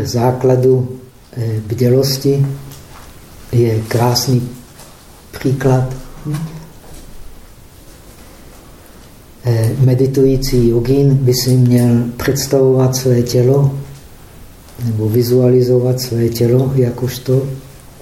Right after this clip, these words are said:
co? Jakožto vůz. Hm? Býčí vůz, býčí povoz. Hm? Eh, býk není nikdo jiný než právě formace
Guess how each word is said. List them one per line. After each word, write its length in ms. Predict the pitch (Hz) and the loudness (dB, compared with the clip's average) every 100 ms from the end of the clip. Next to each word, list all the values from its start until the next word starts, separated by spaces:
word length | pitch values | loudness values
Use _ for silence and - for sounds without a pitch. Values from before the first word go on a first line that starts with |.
| - - - - - - - - - - - - | -20 -20 -20 -20 -20 -20 -20 -20 -20 -20 -20 -10
co? 240 | - 113 - - - | -4 -4 -4 -14 -6
Jakožto 480 | 127 123 131 - 135 | -4 -2 -2 0 0
vůz. 580 | 123 135 139 - - - - - | 2 2 2 0 -4 -8 -16 -6
Hm? 220 | 156 180 - - - - - - - - | -2 0 -2 -12 -18 -20 -20 -20 -18 -6
Býčí 540 | 131 127 123 - 131 | 0 2 0 0 0
vůz, 500 | 120 123 120 - - - - - - - - - - 120 | 2 2 0 -4 -8 -14 -20 -20 -20 -20 -20 -20 -14 -4
býčí 380 | 120 120 127 | -2 -2 -2
povoz. 680 | 123 127 127 127 127 127 - - - | 0 2 2 2 0 -4 -10 -14 -12
Hm? 180 | 151 180 - - - - - - - - - - - - - | -4 -4 -4 -12 -18 -20 -20 -20 -20 -20 -20 -20 -20 -20 -4
Eh, 420 | 120 120 113 113 113 - - | 0 2 2 0 -2 -6 -2
býk 500 | 123 131 147 151 - | 0 4 4 2 0
není 340 | 131 143 147 139 | 2 4 6 4
nikdo 380 | 131 127 139 | 4 2 4
jiný 460 | 135 127 127 135 147 | 4 4 4 4 4
než 200 | 135 131 | 4 2
právě 500 | - 120 123 123 123 | -2 0 2 2 2
formace 800 | 123 127 123 120 127 131 - 135 | 0 0 2 4 2 2 0 0